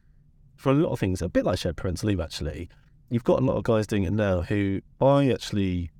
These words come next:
see as, like, real leaders in terms of breaking ground for it. And, you know, we've had some cases where, um, there's been literally no H R policy at all for any dads, and actually it's taken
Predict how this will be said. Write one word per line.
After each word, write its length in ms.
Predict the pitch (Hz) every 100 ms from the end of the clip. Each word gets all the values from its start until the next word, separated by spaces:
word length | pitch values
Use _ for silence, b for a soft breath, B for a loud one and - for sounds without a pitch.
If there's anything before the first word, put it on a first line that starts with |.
| -
see 280 | - 113 98
as, 260 | 90 - - - - - - _ - -
like, 140 | 98
real 160 | 107 101
leaders 480 | 95 107 113 90 92
in 80 |
terms 180 | 82 98
of 100 | 90
breaking 400 | - 98 95 95
ground 340 | 90 98 107 113
for 180 | - 160
it. 120 | -
And, 140 | 101 101
you 80 |
know, 160 | 95 101
we've 220 | 101 101
had 160 | 104 110
some 140 | -
cases 340 | 92 101 98 95
where, 300 | 101 92 87 b b b
um, 280 | - 95 92 85
there's 140 | 101
been 180 | 101 101
literally 320 | 98 - 104
no 260 | 107 107 104
H 220 | - -
R 100 | 131
policy 380 | - 117 107 104
at 140 | 92
all 200 | 120 104 90
for 120 | -
any 260 | 101 104
dads, 340 | 92 85 80 -
and 140 | -
actually 180 | 95 -
it's 100 | 92
taken 460 | - 110 - 101